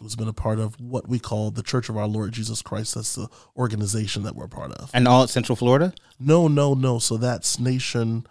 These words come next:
Speaker 1: well, international.
Speaker 2: Right.
Speaker 1: The church, uh, is based out of New York.
Speaker 2: Okay.
Speaker 1: Headquartered in New York, but we have churches domestically and internationally.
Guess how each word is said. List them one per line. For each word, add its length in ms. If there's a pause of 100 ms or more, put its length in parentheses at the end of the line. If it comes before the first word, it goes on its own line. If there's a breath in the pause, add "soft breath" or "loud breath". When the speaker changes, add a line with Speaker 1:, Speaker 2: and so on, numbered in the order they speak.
(120)
Speaker 1:
well, 160
international. 680 (100)
Speaker 2:
Right. 160
Speaker 1:
The 80
church, 560
uh, 560
is 220
based 320
out 160
of 120
New 120
York. 420 (100)
Speaker 2:
Okay. 320 (100)
Speaker 1:
Headquartered 360
in 80
New 80
York, 420
but 100
we 120
have 180
churches 640
domestically 640
and 160
internationally. 600